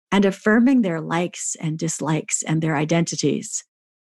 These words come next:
You'll find plenty of role models and advice in these pages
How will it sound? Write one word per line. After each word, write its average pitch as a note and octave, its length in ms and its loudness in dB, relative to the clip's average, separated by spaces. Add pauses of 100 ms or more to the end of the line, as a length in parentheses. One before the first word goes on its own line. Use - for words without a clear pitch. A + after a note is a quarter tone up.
(160)
You'll A3 140 4
find G3+ 320 0
plenty A3+ 380 4
of F3+ 160 0
role G3 240 2
models E3 600 -2
and E3 100 -2
advice D#3+ 380 -2
in D3+ 80 -2
these D#3 200 -4
pages D#3 600 0